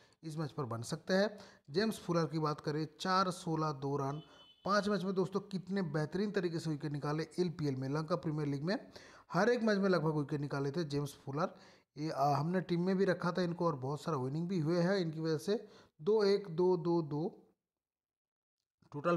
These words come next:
पाँच मैच में दोस्तों नौ विकेट है, वो भी बहुत ही कंसिस्टेंसी के साथ, ए, फुलर ने विकेट निकाले। और मार्को जेनसन की बात करें दोस्तों, छः, उन्नीस, दो, चौंसठ, ग्यारह और पाँच मैचों में छः,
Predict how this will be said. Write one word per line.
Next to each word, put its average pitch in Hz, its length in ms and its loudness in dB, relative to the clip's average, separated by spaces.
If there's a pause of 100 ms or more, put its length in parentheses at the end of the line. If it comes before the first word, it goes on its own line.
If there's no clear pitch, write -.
(120)
पाँच 175 240 0
मैच 180 160 -2
में 185 120 -4
दोस्तों 170 280 -2
नौ 139 160 -4
विकेट 127 280 -6
है, 127 120 -6 (420)
वो 180 80 0
भी 214 180 4
बहुत 190 340 2
ही 240 80 2
कंसिस्टेंसी 180 720 -2
के 170 60 -2
साथ, 170 420 -2
ए, 147 40 -4 (180)
फुलर 151 220 -2
ने 151 100 -4
विकेट 139 280 -4
निकाले। 180 360 2 (500)
और 185 120 -4
मार्को 175 320 0
जेनसन 190 340 0
की 185 100 -2
बात 180 200 2
करें 180 200 0
दोस्तों, 165 300 -2
छः, 185 300 0 (100)
उन्नीस, 160 320 -2
दो, 160 340 0
चौंसठ, 156 480 -6
ग्यारह 117 440 -4 (440)
और 170 80 -4 (160)
पाँच 202 200 2
मैचों 196 260 0
में 202 180 0
छः, 196 220 -2